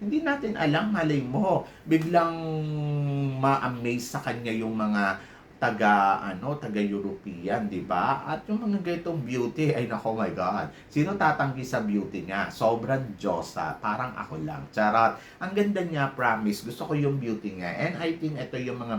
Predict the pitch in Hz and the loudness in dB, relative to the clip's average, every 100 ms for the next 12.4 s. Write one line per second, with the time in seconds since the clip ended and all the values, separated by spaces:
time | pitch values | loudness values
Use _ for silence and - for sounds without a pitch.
0 | 104 107 104 101 101 107 101 92 92 90 | 0 -2 -2 -4 -4 -4 -4 -2 -2 -4
1 | - - - - - - 131 147 139 135 | -10 -20 -20 -20 -20 -8 0 2 2 0
2 | 110 107 - 101 104 95 98 90 85 95 | 0 -2 -4 -6 -4 -2 -4 -2 -4 -6
3 | 87 85 76 - 117 117 117 120 113 110 | -6 -6 -6 -10 -4 -4 -4 -6 -8 -4
4 | 110 104 98 101 98 - 101 98 98 - | -2 -2 -2 -4 -4 -6 -6 -6 -8 -10
5 | - - 131 117 107 107 101 101 - 101 | -10 -10 -8 -8 -6 -8 -6 -8 -8 -6
6 | 98 95 95 90 90 85 82 85 87 82 | -6 -6 -6 -4 -4 -6 -8 -8 -6 -6
7 | 78 156 147 - - - 127 151 139 143 | -6 -8 -12 -14 -18 -10 -6 -2 0 0
8 | 123 110 104 95 95 98 92 87 80 78 | -2 -2 -4 -6 -6 -4 -6 -6 -8 -6
9 | 78 76 73 71 117 110 107 135 131 135 | -6 -4 -6 -6 -2 -2 2 2 2 0
10 | 135 127 123 - 107 101 - 143 - - | -8 -8 -10 -6 -4 -4 -4 -6 -10 -20
11 | - 117 131 127 - - 113 113 104 107 | -10 -2 -2 -2 -8 0 4 4 4 2
12 | - - 82 | 2 -2 -4